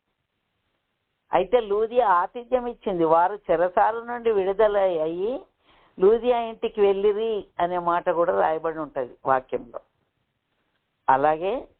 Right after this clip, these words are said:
పస్కా పండుగకు యేసు ప్రభువు ఆయనతో పాటు ఆయన శిష్యులు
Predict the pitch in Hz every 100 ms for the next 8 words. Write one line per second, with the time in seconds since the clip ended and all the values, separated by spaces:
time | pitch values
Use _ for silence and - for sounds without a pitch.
0 | _ _ _ _ _ _ - 180 - 254
1 | 247 247 220 214 214 - 226 269 - _
2 | _ _ _ _ _ _ _ _ _ _
3 | _ _ _ _ _ _ _ 165 196 208
4 | 262 247 240 233 214 254 269 269 - -
5 | 185 190 185 196 185 190 185 196 170 156
6 | - 156 147 165 143 160 233